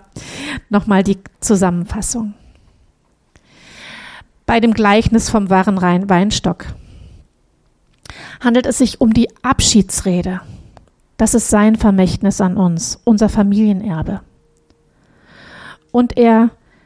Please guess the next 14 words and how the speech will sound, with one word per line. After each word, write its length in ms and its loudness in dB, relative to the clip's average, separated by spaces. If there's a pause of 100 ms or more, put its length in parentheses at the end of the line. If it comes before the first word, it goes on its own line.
(300)
zeigt 340 0
hier 140 2
vier 220 0
Fruchtbarkeitsstadien 1000 -2
der 140 0
Rebe 300 0
auf. 380 -4 (920)
Keine 380 0
Frucht, 540 -6 (500)
ein 100 -8
bisschen 380 2
was 160 -2
an 160 -4
Frucht, 500 -6